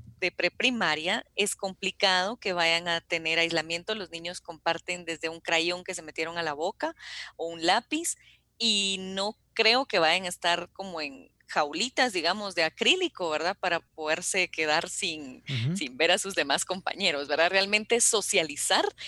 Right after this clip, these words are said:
Speaker 1: es algo que ya tenemos como seres humanos y sí es algo importante para nuestra vida, ¿verdad?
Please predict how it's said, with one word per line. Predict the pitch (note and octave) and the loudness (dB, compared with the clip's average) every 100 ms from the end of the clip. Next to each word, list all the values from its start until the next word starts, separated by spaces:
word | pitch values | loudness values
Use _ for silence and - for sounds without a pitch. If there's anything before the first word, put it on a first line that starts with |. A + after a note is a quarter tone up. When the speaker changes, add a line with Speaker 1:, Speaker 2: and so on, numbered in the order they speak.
| - - _ | -12 -14 _
Speaker 1:
es | G#3+ G#3+ - | 2 4 4
algo | G3+ G3+ A#3+ | 4 2 0
que | - F3+ | 0 2
ya | D#3+ E3+ - | 4 2 2
tenemos | G3+ G3 G3 B3+ C4 - | 2 2 0 0 -2 0
como | A3+ F#3+ D#3 | 0 0 0
seres | - F#3 A#3+ - | 2 2 2 -2
humanos | F#3 C#3+ C4+ F#4+ - - - _ _ | -2 0 0 -4 -8 -12 -20 _ _
y | A#3 G#3+ | -2 -2
sí | - - F#3+ | -2 0 2
es | F#3+ G3+ | 4 2
algo | F#3 | 0
importante | G#3 G#3+ E3 - E3 G3+ | -4 -6 -4 -2 0 -2
para | A#3 - E3 | 0 2 2
nuestra | D#3 D3+ - - | 0 -6 -4 -2
vida, | E3+ C4 D#3+ A#2 | 0 0 0 -2
¿verdad? | A#2+ D3+ G3+ | -4 -4 -4